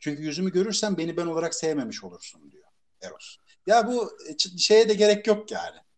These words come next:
aslında bu hareketlere. Kızın da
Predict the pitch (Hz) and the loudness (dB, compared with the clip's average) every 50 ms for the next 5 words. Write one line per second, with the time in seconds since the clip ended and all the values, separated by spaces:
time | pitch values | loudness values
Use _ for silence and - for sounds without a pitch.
0 | _ _ _ - 127 117 - - 127 123 117 113 120 117 113 117 92 - - 110 | _ _ _ -8 -8 -6 -6 -6 -8 -8 -8 -6 -6 -6 -6 -8 -10 -14 -16 -18
1 | - _ 135 156 220 254 - - - - - - - _ _ _ _ - 190 185 | -10 _ -2 0 0 0 -2 -4 -12 -20 -20 -20 -20 _ _ _ _ -4 -4 -2
2 | 190 311 320 294 196 165 | 0 0 0 0 -2 -2